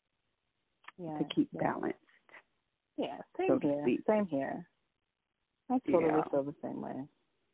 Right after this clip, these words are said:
Speaker 2: Okay.
Speaker 1: Yeah, I think it's very important. Mm-hmm. The, it's just that connection. For, like,
Speaker 2: Mm-hmm.
Speaker 1: overall, I think the whole thing is definitely about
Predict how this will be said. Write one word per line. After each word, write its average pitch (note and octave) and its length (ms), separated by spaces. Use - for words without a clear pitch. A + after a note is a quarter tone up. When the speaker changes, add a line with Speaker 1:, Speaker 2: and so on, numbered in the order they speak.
Speaker 2:
Okay. D#3 200
Speaker 1:
Yeah, D#3+ 240
I F3 80
think F#3 180
it's F3 220
very D#3 260
important. D3+ 680
Mm-hmm. E3 680
The, E3 220
it's F3+ 220
just A3+ 180
that G#3+ 160
connection. D3+ 720
For, D#3+ 260
like, E3 160
Speaker 2:
Mm-hmm. F#3+ 240
Speaker 1:
overall, E3 560
I D#3+ 240
think E3 260
the D#3 80
whole D#3 360
thing D#3 220
is D3 280
definitely D3+ 560
about C#3+ 500